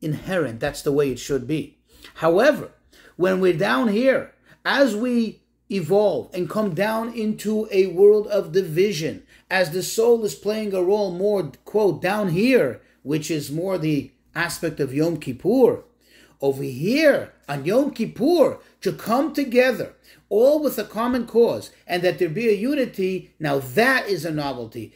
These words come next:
That is newsworthy. That is something special. And in this aspect, we can understand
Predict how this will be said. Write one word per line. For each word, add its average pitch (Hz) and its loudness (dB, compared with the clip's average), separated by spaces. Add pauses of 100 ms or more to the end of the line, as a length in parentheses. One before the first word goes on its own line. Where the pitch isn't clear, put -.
(140)
That 214 0
is 160 2
newsworthy. 123 -6 (160)
That 185 -2
is 151 0
something 139 -6
special. - -10 (1600)
And 151 0
in 135 0
this 175 2
aspect, 156 -6
we 131 -4
can 123 -10
understand 143 -6